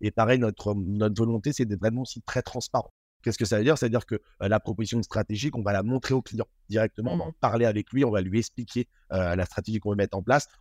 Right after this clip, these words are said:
Speaker 1: On n'est pas là pour cacher, euh, cacher notre savoir, on est là pour partager. Nous, on apporte l'expertise technique, lui, il va apporter l'expertise métier. Et c'est là-dessus vraiment qu'on, qu'on a voulu, euh,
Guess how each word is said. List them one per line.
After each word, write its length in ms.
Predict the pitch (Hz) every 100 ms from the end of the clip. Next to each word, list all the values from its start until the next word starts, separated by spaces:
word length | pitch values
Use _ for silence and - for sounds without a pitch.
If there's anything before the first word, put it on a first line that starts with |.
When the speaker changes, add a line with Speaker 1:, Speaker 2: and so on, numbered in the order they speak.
| -
Speaker 1:
On 60 |
n'est 100 | 98
pas 100 | 104
là 120 | 123
pour 200 | 123 104
cacher, 420 | - 113 - 127 - _ -
euh, 60 |
cacher 300 | 92 110 - 104
notre 140 | 98
savoir, 280 | 107 113 135
on 80 | 107
est 60 |
là 100 | 104
pour 220 | 110 92
partager. 440 | - 104 - 104 139
Nous, 120 | 131
on 80 | 120
apporte 380 | 104 - - -
l'expertise 520 | 107 - - - 107 -
technique, 440 | 123 - 175 - - _
lui, 120 | -
il 40 | 131
va 100 | 117
apporter 280 | - - 127
l'expertise 520 | 110 - 113 131 117
métier. 340 | 123 - 113 - _
Et 40 | -
c'est 140 | 107
là-dessus 260 | 107 - 123
vraiment 260 | 113 123
qu'on, 160 | 120 98
qu'on 160 | -
a 80 | 98
voulu, 320 | 90 98 98
euh, 60 | 95